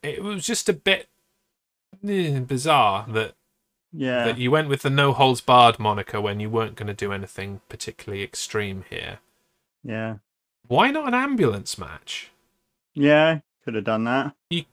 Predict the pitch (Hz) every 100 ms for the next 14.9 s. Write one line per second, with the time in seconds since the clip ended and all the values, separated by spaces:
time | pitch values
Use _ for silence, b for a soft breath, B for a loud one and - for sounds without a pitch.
0 | _ - 233 240 214 208 214 185 196 208
1 | - 196 190 - - 170 147 151 139 -
2 | 131 127 123 120 113 - 123 117 117 117
3 | 117 110 90 113 - - 117 117 - 120
4 | 120 123 120 113 117 117 117 _ 107 110
5 | 120 - 123 120 117 113 113 127 117 113
6 | 117 117 113 110 113 113 107 123 117 120
7 | - b - 180 240 214 202 202 202 170
8 | 190 - _ _ _ _ _ _ _ _
9 | _ _ _ _ 151 156 156 151 180 196
10 | 160 143 131 139 135 135 139 139 135 147
11 | 139 135 - 135 180 156 143 139 - 160
12 | 147 139 110 120 131 139 - 139 - 147
13 | 135 123 110 107 104 104 110 - 135 139
14 | 139 123 123 - 127 - - 123 123